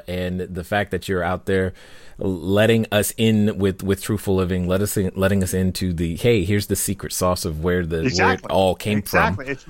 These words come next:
Speaker 2: it's my honor to tell you that the secret sauce didn't come from me. It came from Napoleon Hill.
Speaker 1: <laughs> Absolutely.
Speaker 2: All
Speaker 1: And
Speaker 2: I'm doing is putting in the ingredients and stirring it up with a spoon.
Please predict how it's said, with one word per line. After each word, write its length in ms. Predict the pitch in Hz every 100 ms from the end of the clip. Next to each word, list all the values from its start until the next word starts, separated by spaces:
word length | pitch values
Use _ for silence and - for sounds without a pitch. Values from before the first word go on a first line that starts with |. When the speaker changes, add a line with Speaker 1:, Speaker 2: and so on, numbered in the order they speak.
| - - -
Speaker 2:
it's 180 | 175 143
my 260 | 170 240 - -
honor 580 | 170 247 226 139 135 139 - - - -
to 80 | 147
tell 260 | 180 214
you 140 | 208 143
that 220 | 135 117
the 80 | 139
secret 360 | 190 - 180
sauce 220 | 196 190
didn't 280 | 190 190 190
come 180 | 196 190
from 140 | 156
me. 100 | 185
It 100 | 202
came 160 | - 156
from 120 | 151
Napoleon 360 | 131 165 156 127
Hill. 220 | 185 165 - - - - - 160
Speaker 1:
<laughs> 600 | 151 - 131 - - -
Absolutely. 840 | 80 73 - - 76 76 - 71 73 - - - -
Speaker 2:
All 140 | - 220
Speaker 1:
And 80 | 220
Speaker 2:
I'm 140 | 226
doing 260 | 190 185 165
is 120 | -
putting 260 | 214 185
in 140 | 185 180
the 100 | 143
ingredients 520 | 127 156 202 139 117
and 140 | 120
stirring 340 | - - 170 165
it 60 | 165
up 120 | 151
with 100 | 127
a 60 |
spoon. 480 | 120 - 202 190 98